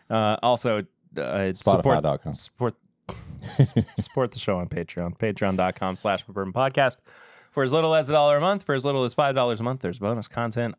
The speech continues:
Speaker 1: all over the place. Uh, you're not gonna wanna miss out
Speaker 2: No.
Speaker 1: on that stuff.
Speaker 2: Mm-mm.
Speaker 1: We're switching up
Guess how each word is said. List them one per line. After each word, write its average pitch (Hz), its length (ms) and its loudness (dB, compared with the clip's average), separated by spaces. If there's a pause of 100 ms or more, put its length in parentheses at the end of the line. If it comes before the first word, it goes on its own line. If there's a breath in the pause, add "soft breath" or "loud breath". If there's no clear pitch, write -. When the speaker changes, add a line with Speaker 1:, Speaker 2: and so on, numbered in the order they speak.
Speaker 1:
all 110 580 0 (160)
over 104 500 -2 (120)
the 85 80 -14
place. - 580 -2 (540 soft breath)
Uh, 80 320 -8 (280)
you're 82 120 -14
not 101 160 -14
gonna 113 200 -14
wanna 104 200 -12
miss 104 280 -8
out - 340 -10 (440)
Speaker 2:
No. 82 140 -2
Speaker 1:
on 80 160 -8
that 80 180 -12
stuff. - 460 -6
Speaker 2:
Mm-mm. 80 340 -6
Speaker 1:
We're 123 80 0
switching 175 440 2
up 160 200 2